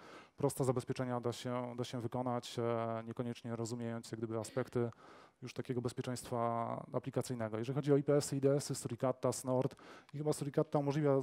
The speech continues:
do akcelerację z wykorzystaniem karty, karty graficznej. E, czyli tutaj pewnie jesteśmy już w stanie stworzyć takiego inline'owego I P S-a, jak kiedyś to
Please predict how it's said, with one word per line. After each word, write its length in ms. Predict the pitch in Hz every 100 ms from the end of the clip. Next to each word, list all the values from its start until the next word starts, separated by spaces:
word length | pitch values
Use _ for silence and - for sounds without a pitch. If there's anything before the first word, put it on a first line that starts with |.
| 131
do 320 | 143 139 143
akcelerację 880 | 139 - 147 131 135 151 - 143 135
z 120 | 120
wykorzystaniem 760 | 127 131 123 - 131 127 123 127
karty, 720 | - 123 123 - 127 123 127 -
karty 280 | 127 123
graficznej. 580 | 123 123 135 - 113 104 - - - - - - -
E, 580 | 127 131 127 120 117 117 -
czyli 200 | 123 120
tutaj 200 | 127 123
pewnie 220 | 123 123
jesteśmy 300 | 117 127 123
już 80 | 120
w 40 |
stanie 200 | 127 120
stworzyć 360 | - 127 120 -
takiego 640 | 120 120 120 117 117 113
inline'owego 920 | - 127 127 120 120 120 117 120 120 120
I 80 | 117
P 160 | 120
S-a, 260 | 123 - 123
jak 180 | 117 -
kiedyś 280 | 123 113
to 800 | - 117 117 113 113 113 110 113